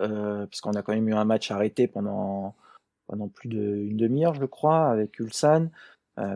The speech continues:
par, à cause de la pluie. Euh, enfin, voilà. Enfin, ça avait aucun intérêt et pourtant, c'est parti pour durer parce que l'année prochaine, on refait le, le même cinéma.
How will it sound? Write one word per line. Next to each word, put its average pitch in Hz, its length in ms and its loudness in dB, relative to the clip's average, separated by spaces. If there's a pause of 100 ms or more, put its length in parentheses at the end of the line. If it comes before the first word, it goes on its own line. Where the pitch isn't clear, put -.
par, - 160 -14
à - 40 -18
cause 98 140 -10
de 98 60 -8
la 101 120 -4
pluie. 165 540 -2
Euh, 107 180 -2
enfin, 101 180 -8
voilà. 107 240 0
Enfin, - 160 -18
ça 107 160 -8
avait 123 160 0 (200)
aucun 156 500 4 (100)
intérêt 120 680 4
et 110 640 0
pourtant, - 280 -6
c'est - 140 -8
parti - 320 -8
pour 120 180 -4
durer 113 280 -2
parce - 180 -10
que - 100 -8
l'année 104 200 -4
prochaine, 147 400 -4
on 127 60 -4
refait 139 200 -4
le, 110 380 -2
le 113 100 -10
même 127 200 -4
cinéma. - 300 -10